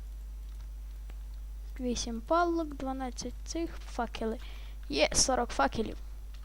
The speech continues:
Печери. А, тобто тут у нас роздоріжжя, значить тут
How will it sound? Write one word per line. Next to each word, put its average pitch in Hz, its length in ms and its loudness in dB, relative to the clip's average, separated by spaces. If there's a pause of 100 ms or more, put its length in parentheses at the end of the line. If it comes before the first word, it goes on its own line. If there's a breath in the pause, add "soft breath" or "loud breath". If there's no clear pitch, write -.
(760 loud breath)
Печери. 254 540 8
А, 254 180 10
тобто 220 240 -2
тут 240 180 0
у - 20 0
нас 220 300 0
роздоріжжя, 254 720 4
значить 262 340 -2
тут 285 140 -2